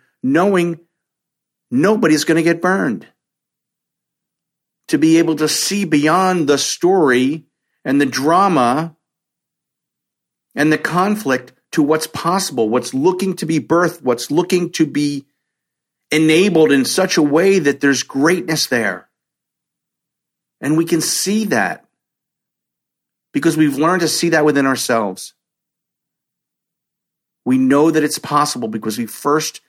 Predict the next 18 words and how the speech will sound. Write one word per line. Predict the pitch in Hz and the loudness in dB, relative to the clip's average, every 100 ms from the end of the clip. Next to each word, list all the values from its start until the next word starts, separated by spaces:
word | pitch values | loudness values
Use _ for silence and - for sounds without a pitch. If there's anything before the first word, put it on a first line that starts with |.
| _ _ | _ _
we | 156 185 | -2 2
are | 190 | 2
our | 180 165 | 2 0
first | - 196 190 | 0 -2 0
test | 220 220 - | 0 -2 0
case. | 185 123 - - _ _ _ _ _ - | -2 0 -4 -12 _ _ _ _ _ -10
<laughs> | - - _ _ _ _ _ _ _ _ _ _ _ _ _ _ _ _ _ _ _ _ _ _ _ _ _ _ _ _ _ _ _ _ _ _ _ _ _ _ _ _ _ _ | -8 -8 _ _ _ _ _ _ _ _ _ _ _ _ _ _ _ _ _ _ _ _ _ _ _ _ _ _ _ _ _ _ _ _ _ _ _ _ _ _ _ _ _ _
So | - 175 | -4 0
as | 170 | 2
we | 160 175 | 2 2
experience | 170 - 196 220 208 190 | 0 -4 0 2 2 0
that | - 160 | 0 -2
joy, | 135 151 143 | 0 2 2
that | 120 113 | 2 0
energy, | 135 160 160 107 87 - _ _ _ _ _ _ _ _ _ _ _ _ _ _ _ _ - | 0 -2 -2 -4 -8 -10 _ _ _ _ _ _ _ _ _ _ _ _ _ _ _ _ -6
and | 127 | -4
see | - - 180 175 160 - _ _ _ _ | -4 -2 -2 -2 -4 -6 _ _ _ _
the, | 131 131 127 127 | 2 2 2 -2